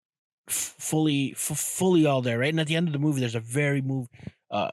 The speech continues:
riveting scene where, like, you know, he has a kid and he's, and, you know, he, spoiler alert for a movie that came out in ninety, ninety-four, but,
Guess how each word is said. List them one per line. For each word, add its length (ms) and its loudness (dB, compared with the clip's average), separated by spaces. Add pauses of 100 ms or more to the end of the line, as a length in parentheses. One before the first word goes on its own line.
(120)
riveting 420 0
scene 320 -2
where, 120 -2
like, 180 -4
you 60 -6
know, 60 -2
he 80 -2
has 140 -2
a 40 -10
kid 360 -2
and 160 -2
he's, 140 -8
and, 320 -10 (500)
you 120 -2
know, 260 -6
he, 340 -20 (360)
spoiler 600 2
alert 320 -4
for 160 -6
a 20 -6
movie 240 -10
that 140 -14
came 180 -6
out 100 -6
in 60 -8
ninety, 240 -12 (260)
ninety-four, 500 -4
but, 180 -2